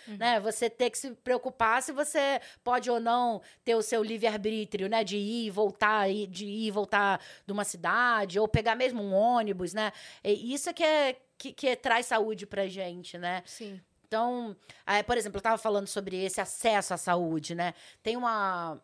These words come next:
Speaker 2: um grupo que chama Saúde Sem Gordofobia, que é feito por, por duas psicólogas. Ele é maravilhoso, a Gabi Menezes e a Laís.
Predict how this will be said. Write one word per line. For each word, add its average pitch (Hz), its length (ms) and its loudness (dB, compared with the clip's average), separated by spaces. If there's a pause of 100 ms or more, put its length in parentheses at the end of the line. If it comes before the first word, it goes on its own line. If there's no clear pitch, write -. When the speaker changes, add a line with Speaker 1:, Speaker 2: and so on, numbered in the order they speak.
(100)
Speaker 2:
um 190 160 -8
grupo 240 300 -2
que - 60 -10
chama 202 160 -6
Saúde 247 420 0
Sem 285 160 0
Gordofobia, 220 720 0
que 190 100 -6
é 175 60 -4
feito 190 260 -4
por, 208 240 -2
por 208 160 -8
duas 254 180 -6
psicólogas. 170 880 -2
Ele 190 200 -6
é 220 80 0
maravilhoso, 226 640 0
a - 20 -6
Gabi 170 240 -4
Menezes 202 480 -4
e 240 60 -4
a 240 60 2
Laís. 180 420 -4